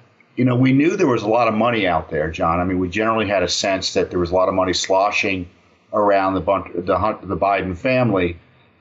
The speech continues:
Uh, but the news this week that at least twenty million dollars, uh, passed through these accounts, uh, the additional information out of that I-, uh, the F B I document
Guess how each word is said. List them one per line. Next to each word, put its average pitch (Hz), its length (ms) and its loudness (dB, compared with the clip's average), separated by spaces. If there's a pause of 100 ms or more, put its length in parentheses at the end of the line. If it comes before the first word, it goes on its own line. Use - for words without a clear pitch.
Uh, 107 300 2
but - 320 -4
the - 240 -2
news 135 320 2
this 123 200 0
week 120 260 2
that 107 140 2
at 98 120 0
least 107 240 -2
twenty 123 320 0
million 113 480 2
dollars, 101 720 2 (480)
uh, 95 160 2
passed 110 480 -4
through 110 140 0
these 101 280 -4
accounts, 95 760 -4 (400)
uh, 95 200 2 (100)
the 98 340 0
additional 113 580 0
information 104 840 0
out 95 280 0
of 90 160 -2
that 92 360 0
I-, 98 220 2
uh, 92 460 2
the 98 160 2
F 104 180 0
B 104 120 0
I 98 240 4
document 90 600 -2